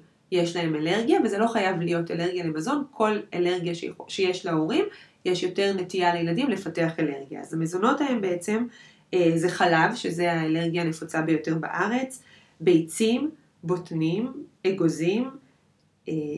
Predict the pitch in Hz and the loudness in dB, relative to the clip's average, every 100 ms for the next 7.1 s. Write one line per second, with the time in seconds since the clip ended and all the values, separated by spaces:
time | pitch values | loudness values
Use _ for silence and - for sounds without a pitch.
0 | 156 170 165 180 240 370 359 - - - | -2 0 0 0 2 4 2 -2 -14 -8
1 | 180 196 - 302 381 - _ - - - | -6 -6 0 2 2 -2 _ -18 -6 2
2 | 170 233 277 320 - _ _ - - 165 | 2 4 2 0 -6 _ _ -16 -10 -6
3 | 160 165 165 170 170 170 175 165 214 220 | -6 -4 -4 -4 -6 -4 -6 -4 -2 0
4 | 247 262 285 294 294 - - 311 - 294 | -2 0 2 2 0 -2 4 4 4 0
5 | 269 240 220 233 202 185 180 202 233 - | 0 0 0 0 -2 -2 0 0 -2 -4
6 | 190 180 170 165 165 165 185 170 - 214 | -6 -4 -2 -2 -2 -4 -6 -6 -6 -6